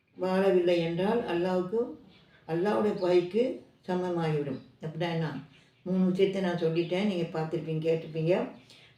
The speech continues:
நாலாவது என்னன்னா, நம்ம உறவோட என்ன செய்யக்கூடாது, பகைக்கக்கூடாது.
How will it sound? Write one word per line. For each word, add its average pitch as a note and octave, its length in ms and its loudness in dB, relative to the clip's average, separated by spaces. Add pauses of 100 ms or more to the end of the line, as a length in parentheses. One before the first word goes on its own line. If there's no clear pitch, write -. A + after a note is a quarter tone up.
(120)
நாலாவது G3+ 420 0 (100)
என்னன்னா, F3 360 0 (460)
நம்ம F3 280 -4
உறவோட F#3 360 2 (560)
என்ன G#3+ 180 0
செய்யக்கூடாது, F#3 480 2 (480)
பகைக்கக்கூடாது. F3+ 640 0